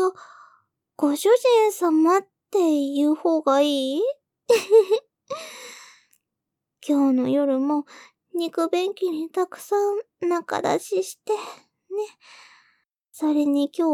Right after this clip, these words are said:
は、学園で使ってるすく水持ってきちゃったんだ。いつもより激しくなっちゃうの想像すると、それだけで言っちゃいそう。これからも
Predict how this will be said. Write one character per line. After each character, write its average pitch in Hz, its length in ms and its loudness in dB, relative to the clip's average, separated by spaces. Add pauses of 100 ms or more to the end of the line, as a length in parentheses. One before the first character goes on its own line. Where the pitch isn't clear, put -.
(160)
は、 311 560 2 (2000)
学 285 340 -4
園 339 280 -4
で 349 180 -2
使 349 320 -4
っ 359 40 -4
て 359 220 -4
る 359 160 0
す - 120 -14
く 381 180 -6
水 370 300 -6
持 381 180 -2
っ 403 40 -12
て - 180 -4
き - 140 -12
ち - 80 -6
ゃ 453 120 2
っ - 100 -8
た 381 180 0
ん 370 120 -6
だ。 415 60 -2 (1000)
い 302 180 0
つ - 140 -4
も 277 200 0
よ 247 180 0
り - 180 -8 (180)
激 339 200 2
し - 100 -14
く 415 120 -2
な 349 240 -2
っ 339 100 -10
ち - 80 -2
ゃ 339 60 4
う 339 100 0
の 330 160 -2
想 339 260 -4
像 311 220 2
す - 180 -4
る 381 160 2
と、 381 260 -2 (500)
そ - 300 -8
れ - 140 -2
だ - 160 -4
け - 60 -20
で 523 340 2
言 440 80 2
っ 427 120 -4
ち - 100 -8
ゃ 466 40 8
い 440 200 0
そ - 160 -6
う。 466 40 -2 (1700)
こ 294 200 -6
れ 285 160 -2
か 320 240 -2
ら 320 200 -2
も - 60 -14